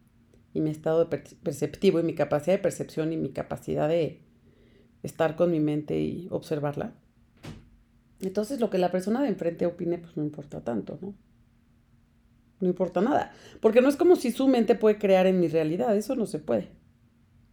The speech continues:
Entonces, ¿dónde nos enganchamos? O sea, ¿por qué,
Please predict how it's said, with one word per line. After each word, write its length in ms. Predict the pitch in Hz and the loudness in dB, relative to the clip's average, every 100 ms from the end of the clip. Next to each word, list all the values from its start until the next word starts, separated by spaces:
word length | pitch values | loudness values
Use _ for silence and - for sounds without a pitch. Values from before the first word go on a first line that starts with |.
| _ - - - _ | _ -20 -20 -20 _
Entonces, 240 | - 294 294 | -4 0 6
¿dónde 200 | 339 370 | 6 6
nos 200 | 370 262 | 4 2
enganchamos? 1040 | 240 214 226 226 - 254 349 - - - | 2 2 2 0 -2 -6 -4 -4 -6 -12
O 40 | - | -12
sea, 200 | 208 - | -10 -6
¿por 240 | 208 - | -6 -6
qué, 720 | - 247 262 277 285 285 - | -2 2 4 4 4 2 -4